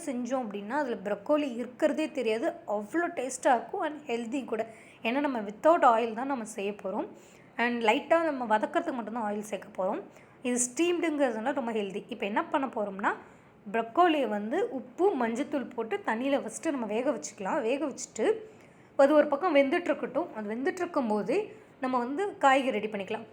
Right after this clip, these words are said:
கோஸ் நம்ம வந்து இந்த மாதிரி குட்டி குட்டியா கட் பண்ணி வச்சுக்கலாம். ஓகேவா? இந்த மாதிரி குட்டி குட்டியா கட் பண்ணிக்கிட்டோம் அப்படின்னா வதக்கும் போது நம்மளுக்கு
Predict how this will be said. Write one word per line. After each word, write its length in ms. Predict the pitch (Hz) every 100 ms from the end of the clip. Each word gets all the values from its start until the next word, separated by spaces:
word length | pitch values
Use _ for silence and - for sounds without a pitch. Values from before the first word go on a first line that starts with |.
| -
கோஸ் 240 | 330 320
நம்ம 140 | 269 214
வந்து 220 | 220 415
இந்த 140 | 320
மாதிரி 180 | 294 320
குட்டி 160 | 330 226
குட்டியா 260 | 233 269
கட் 220 | - 220 -
பண்ணி 180 | 180 480 - - - -
வச்சுக்கலாம். 460 | 214 - 202 185 - - - - - -
ஓகேவா? 320 | 226 214 226 185 - - -
இந்த 140 | 247
மாதிரி 120 | 277
குட்டி 140 | 302 285
குட்டியா 180 | 285 330
கட் 200 | - -
பண்ணிக்கிட்டோம் 420 | 269 240 247 262
அப்படின்னா 480 | 214 196 196 233 381
வதக்கும் 440 | 220 220 320 349 269
போது 340 | 220 285 427
நம்மளுக்கு 520 | 339 247 220 214 214